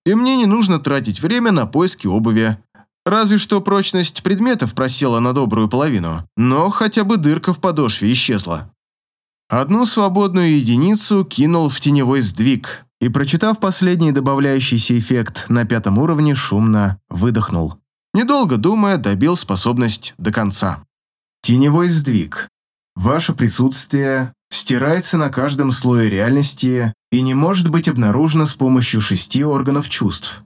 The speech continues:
а также любой магии. Во время действия способности даже боги с трудом могут вас найти. Активация способности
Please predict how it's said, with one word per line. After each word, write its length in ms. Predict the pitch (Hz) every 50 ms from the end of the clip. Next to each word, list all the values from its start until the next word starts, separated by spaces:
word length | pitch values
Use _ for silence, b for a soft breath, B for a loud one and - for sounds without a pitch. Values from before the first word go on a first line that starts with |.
| _ _ _
а 140 | 101 101 101
также 360 | - 113 123 143 143 - 175
любой 340 | 165 - 123 98 104 98 107
магии. 600 | 120 135 127 104 87 80 78 76 69 71 80 - - _ _ _ _ _ _ _
Во 200 | - 95 110 120
время 300 | 131 160 180 202 196 185
действия 400 | 151 135 156 160 160 - - 139
способности 960 | 127 - - 110 98 - 113 117 123 135 131 123 - - 135 127 127 123 123 120 - _ _
даже 380 | - 196 139 147 156 156 180 170
боги 280 | 165 190 180 143 107
с 100 | 107 -
трудом 340 | - 117 113 107 113 135 151
могут 360 | 170 156 135 117 117 143 -
вас 200 | 117 110 107 104
найти. 480 | 117 127 143 143 139 - - 76 71 - - - _ _ _ _ _ _ _ _ _
Активация 600 | - - - - - 135 135 135 127 - - 113 104
способности 1000 | - - 101 98 - - 104 101 120 127 127 - - - 143 143 147 151 147